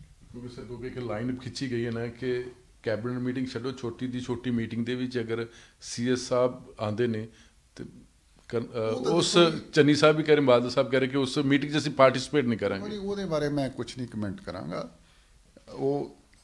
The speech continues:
Speaker 2: ਸੀ ਐਮ ਸਾਹਿਬ ਨੇ ਡਿਸੀਜਨ ਲੈਣਾ, ਉਹ ਜ਼ਰੂਰ ਲੈਣਗੇ, ਹਾਂਜੀ।
Speaker 1: ਪਰ ਤਾਂ ਲੱਗਦਾ ਨਹੀਂ ਇੱਦਾਂ ਦੀ ਲਕਸ਼ਮਣ ਰੇਖਾ ਖਿੱਚਣ ਦੀ ਲੋੜ ਨਹੀਂ ਹੁੰਦੀ, ਕਿਉਂਕਿ ਤੁਸੀਂ ਰਲ ਕੇ ਸਰਕਾਰ ਚਲਾਉਣੀ ਹੈਗੀ ਹੈ।
Speaker 2: ਨਹੀਂ,
Speaker 1: ਦੋਨਾਂ ਦੀ
Speaker 2: ਮੈਂ ਤਾਂ ਤੁਹਾਨੂੰ
Speaker 1: ਜਨਤਾ ਪ੍ਰਤੀ ਜਵਾਬਦੇਹੀ ਤੁਹਾਡੀ ਹੈਗੀ
Speaker 2: ਨਹੀਂ,
Speaker 1: ਜੀ।
Speaker 2: ਮੈਂ ਤਾਂ ਪਹਿਲਾਂ ਕਿਹਾ ਹੈ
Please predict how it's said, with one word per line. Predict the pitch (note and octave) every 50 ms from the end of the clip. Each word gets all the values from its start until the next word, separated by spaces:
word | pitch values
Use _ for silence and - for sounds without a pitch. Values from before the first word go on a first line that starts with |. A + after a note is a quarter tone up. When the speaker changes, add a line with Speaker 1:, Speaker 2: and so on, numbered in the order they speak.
| _ -
Speaker 2:
ਸੀ | - - - C3+ C#3+
ਐਮ | D3
ਸਾਹਿਬ | C#3 - C#3+ D3 D3+ D#3+
ਨੇ | D#3+ D3
ਡਿਸੀਜਨ | B2+ A#2+ - - C#3+ C#3 D#3 D3+ C#3+
ਲੈਣਾ, | C#3 D3 E3 F3+ F3
ਉਹ | E3+ F3+ F#3+ F#3+ G3
ਜ਼ਰੂਰ | D3+ D3 D3+ F#3 F#3+ F3
ਲੈਣਗੇ, | F3 F3+ F3+ F3 F3 D#3+ D#3+
ਹਾਂਜੀ। | E3 E3+ - - - - - - - - - - _ _ - - - -
Speaker 1:
ਪਰ | E3
ਤਾਂ | E3 F3
ਲੱਗਦਾ | D#3+ D#3+ E3+ G3
ਨਹੀਂ | G3 F3+ D#3+
ਇੱਦਾਂ | C#3+ D#3+ E3+
ਦੀ | E3+ E3+
ਲਕਸ਼ਮਣ | C#3+ C3 C3+ - E3+ E3 E3
ਰੇਖਾ | D#3+ D#3 C3+ D#3+
ਖਿੱਚਣ | - - - - - E3+
ਦੀ | D#3+ D#3
ਲੋੜ | C#3 B2+ B2+ C3+ C#3 C#3+
ਨਹੀਂ | C#3 A2
ਹੁੰਦੀ, | G2 F#2+ G#2+
ਕਿਉਂਕਿ | G#2 A#2 A#2 B2+
ਤੁਸੀਂ | B2+ B2 A#2+ - C3 B2
ਰਲ | A#2 A#2+ A#2
ਕੇ | - - C#3+
ਸਰਕਾਰ | C3+ - C3 A2+ - A#2 A2+ A#2
ਚਲਾਉਣੀ | A2+ - A#2 A2+ A2+ B2 B2
ਹੈਗੀ | A#2 A2 A2+
ਹੈ। | A2
Speaker 2:
ਨਹੀਂ, | A2 G#2+
Speaker 1:
ਦੋਨਾਂ | B2 C3+ D3 D#3+ E3
ਦੀ | D#3 D#3+
Speaker 2:
ਮੈਂ | D3+ F3 -
ਤਾਂ | A3+ A3
ਤੁਹਾਨੂੰ | - - -
Speaker 1:
ਜਨਤਾ | D#3+ E3+ F3 E3 G3+ F#3
ਪ੍ਰਤੀ | - F#3 F3 E3+ F3 G3 F#3+ F#3
ਜਵਾਬਦੇਹੀ | D#3 C#3+ C#3+ C#3 C#3 C#3+ C3+ D3+ D#3 C#3+
ਤੁਹਾਡੀ | C3 C3 A2+ G#2+ G#2+
ਹੈਗੀ | G2+ F2+ F#2+
Speaker 2:
ਨਹੀਂ, | F#2+ F#2+ -
Speaker 1:
ਜੀ। | -
Speaker 2:
ਮੈਂ | A2 A2 G#2 G#2+ G#2+
ਤਾਂ | C3+ A#2
ਪਹਿਲਾਂ | - - C3+ C#3+ D#3 D#3 C#3+
ਕਿਹਾ | - - B2+ B2 B2
ਹੈ | C#3 E3+ F#3 F3+